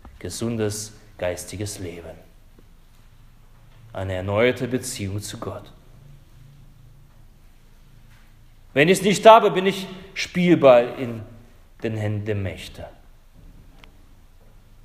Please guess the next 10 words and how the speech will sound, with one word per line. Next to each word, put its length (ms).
Und 80
die 220
dritte 280
Frage, 360
die 100
dritte 300
W-Frage 440
nach 140
dem 160
Wo-, 140